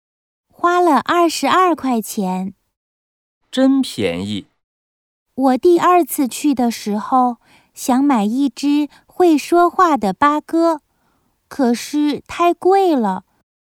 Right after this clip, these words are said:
Speaker 1: 要两千块钱，我买不起。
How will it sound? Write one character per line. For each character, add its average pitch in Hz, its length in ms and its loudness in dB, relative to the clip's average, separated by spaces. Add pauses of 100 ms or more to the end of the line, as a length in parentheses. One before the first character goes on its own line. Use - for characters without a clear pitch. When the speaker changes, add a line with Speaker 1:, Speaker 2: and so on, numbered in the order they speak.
(360)
Speaker 1:
要 339 220 4
两 226 320 0
千 349 280 0
块 339 240 2
钱， 214 480 -4 (460)
我 269 240 0
买 269 240 2
不 294 180 -2
起。 185 720 -10